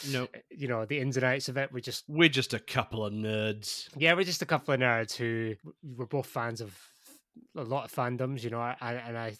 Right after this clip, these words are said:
Speaker 2: I look back at, for Buffy, for an example, I was, I'm a massive fan of Buffy, and I was for
Speaker 1: Yeah.
Speaker 2: years, and then obviously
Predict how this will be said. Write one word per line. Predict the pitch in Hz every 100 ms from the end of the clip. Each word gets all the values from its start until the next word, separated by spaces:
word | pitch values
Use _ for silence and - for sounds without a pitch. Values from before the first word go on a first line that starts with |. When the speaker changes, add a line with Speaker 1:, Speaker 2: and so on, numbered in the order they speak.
| -
Speaker 2:
I | 123
look | 120 120
back | 120 110
at, | 117 -
for | - 123 -
Buffy, | 143 - 113
for | -
an | 110
example, | 104 107 101 101
I | 101
was, | 104 104 -
I'm | 117 107
a | 104
massive | 113 117 117
fan | - 110 104
of |
Buffy, | 107 104 117 110
and | 104
I |
was | 104 110 92
for |
Speaker 1:
Yeah. | 82
Speaker 2:
years, | 107 117 104 113
and | 107
then | 101 101
obviously | 104 - 104 101